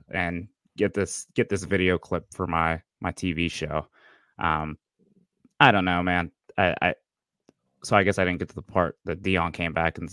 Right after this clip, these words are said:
said he doesn't, he wouldn't know who Narduzzi is if you walked in the room. Said Narduzzi's just mad about Jordan Addison going to U S C. Um,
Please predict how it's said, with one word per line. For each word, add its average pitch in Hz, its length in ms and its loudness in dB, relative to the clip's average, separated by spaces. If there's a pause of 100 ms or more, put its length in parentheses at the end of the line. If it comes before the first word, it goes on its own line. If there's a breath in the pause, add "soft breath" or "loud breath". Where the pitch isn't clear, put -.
said 82 420 -8
he - 140 -6
doesn't, 85 280 -4
he 101 160 -4
wouldn't 92 320 -4
know 87 200 -2
who 92 140 -6
Narduzzi 82 600 -4
is 82 180 -2
if - 120 -10
you 82 80 -6
walked 82 300 -2
in 82 80 -8
the 87 60 -10
room. 82 420 -4 (400 soft breath)
Said 87 220 0
Narduzzi's 85 560 -2
just 90 200 -4
mad 80 220 0
about 80 240 -2
Jordan 82 300 -2
Addison 80 340 -4
going 82 240 -2
to 80 80 -6
U 80 160 0
S 78 160 -4
C. 80 340 -4 (480)
Um, 50 360 -8